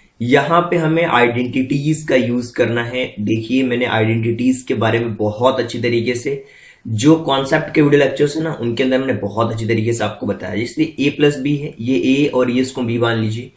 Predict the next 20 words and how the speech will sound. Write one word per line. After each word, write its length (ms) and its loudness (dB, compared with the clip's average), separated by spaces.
यहाँ 300 0
भी 220 -6
A 240 2
plus 240 4
B 160 0
मान 200 0
लीजिए। 440 0
तो 60 0
देखिए 240 2
A 200 2
plus 240 2
B 360 0
और 160 6
A 60 6
plus 240 4
B, 100 -2
इसका 280 0
मतलब 300 0
क्या 140 6
हुआ? 400 2